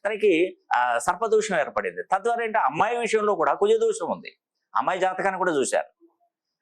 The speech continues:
ఈ రెండింటిని చూసి నేను తప్పకుండా, నేను ఒక టైమ్, ఒక డేట్ వేసి ఇస్తాను. రాహుకాలంలో నువ్వు చక్కగా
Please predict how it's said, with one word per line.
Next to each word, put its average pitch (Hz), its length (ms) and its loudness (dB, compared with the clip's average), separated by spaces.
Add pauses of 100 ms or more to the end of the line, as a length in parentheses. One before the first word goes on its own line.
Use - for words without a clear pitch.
(140)
ఈ 147 80 2
రెండింటిని 233 520 2
చూసి 202 480 2 (100)
నేను 170 200 0
తప్పకుండా, 202 640 0
నేను 190 180 2
ఒక 147 100 0
టైమ్, 175 360 0
ఒక 196 120 0
డేట్ 151 260 2
వేసి 147 180 -2
ఇస్తాను. 143 300 -2
రాహుకాలంలో 165 720 2
నువ్వు 127 320 -2
చక్కగా 170 580 -2